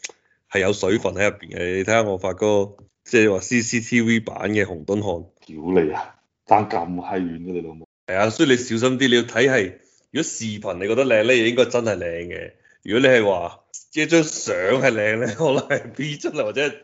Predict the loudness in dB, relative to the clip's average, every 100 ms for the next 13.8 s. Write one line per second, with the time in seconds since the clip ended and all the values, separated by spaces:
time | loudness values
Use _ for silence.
0 | -14 -10 -8 -8 -10 -12 -12 -12 -10 -10
1 | -12 -14 -16 _ _ 0 4 6 6 2
2 | 0 -4 -6 -6 -6 -6 -8 -14 -12 -14
3 | -14 -16 -12 -12 -12 -20 _ _ -12 -4
4 | -4 -4 -6 -14 -12 -12 -12 -14 -20 _
5 | -14 -12 -12 -14 -16 -18 -2 0 0 0
6 | -4 -6 -12 -14 -14 -18 _ -6 -2 -4
7 | -4 -8 -8 -10 -12 -12 -8 -8 -10 -20
8 | -14 -12 -12 -14 -14 -6 2 2 2 -4
9 | -4 -4 -4 -8 -10 -14 _ _ -20 -12
10 | -12 -12 -10 -8 -8 -10 -16 -18 -16 -14
11 | -14 -16 _ -12 -12 -12 -14 -12 -8 -8
12 | -8 -10 -10 -14 _ _ -12 -10 -10 -12
13 | -12 -14 -12 -10 -8 -8 -10 -16